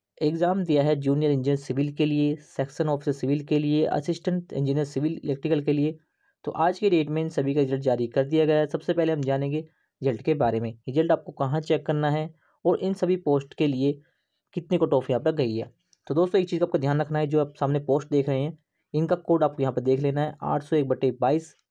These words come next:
और आठ सौ चार बटे बाईस। ये वैकेंसी कब जारी की गई थी, इसके माध्यम से आपको पता चल जाएगा कौन सा पोस्ट कोड आप यहाँ पर देख सकते हैं। और साथ ही दोस्तों हम जानेंगे कि डीआरएस पे डॉक्यूमेंट्स आपको अपलोड कहाँ करने हैं, कैसे करने हैं,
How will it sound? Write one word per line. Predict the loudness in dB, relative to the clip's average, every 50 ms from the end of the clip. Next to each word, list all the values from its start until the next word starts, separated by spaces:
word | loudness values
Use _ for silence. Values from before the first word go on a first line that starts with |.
| _ _ _ _ _ _ _
और | -2 -2 0 2
आठ | 2 2 2 2
सौ | 0 2
चार | 2 2 2 2
बटे | 0 -2 -2 -2 0
बाईस। | 0 0 -2 -2 -4 -10 _ _ _
ये | -4 -2
वैकेंसी | -2 0 0 -2 -4 -2 -4 -2
कब | -2 -2 -2
जारी | 2 2 2 2 2
की | 0 0
गई | 0 0 -2
थी, | -2 -4 -6 -6 -6 -8 _ _ _ _ _ _ _
इसके | -10 -4 -2
माध्यम | 0 0 0 0 -2 -4
से | -2 -4
आपको | -4 -2
पता | -4 -4 -4 -2
चल | 0 2
जाएगा | 2 2 2 0
कौन | -2 -2 _ -2 0 0
सा | 0 -2 -2
पोस्ट | 0 0 -2 -2 -2 -4
कोड | -2 0 2 2
आप | 0 -2 -2
यहाँ | -8 -6
पर | -6 -8 -8 -8 _ _ _ -6
देख | -6 -4
सकते | -4 -8 -8 _ -8 -6
हैं। | -6 -6 -8 -12 -18 _ _ _ _ _ _ _ _
और | 0 2
साथ | 2 2 2 4
ही | 4 2
दोस्तों | 2 2 0 0 -2
हम | 0
जानेंगे | 0 0 0 2 0 0 -2 -2 -4 _ -20 _ _ _ _ _ _
कि | 0 2
डीआरएस | 4 4 4 4 2 2
पे | 0 2 2 2 0 -4 _ -20 _ _ -2
डॉक्यूमेंट्स | -2 -2 0 0 -2 -2 -2 -2
आपको | -4 -2 -2 -2
अपलोड | 0 0 0 -2 -2
कहाँ | -4 -8 -4 -4 -4 -2
करने | 0 0 0 0 0
हैं, | -2
कैसे | -2 -2 -4 -2 -2 -4
करने | -4 -4 -6 -6 -6
हैं, | -8 -8 -10 -14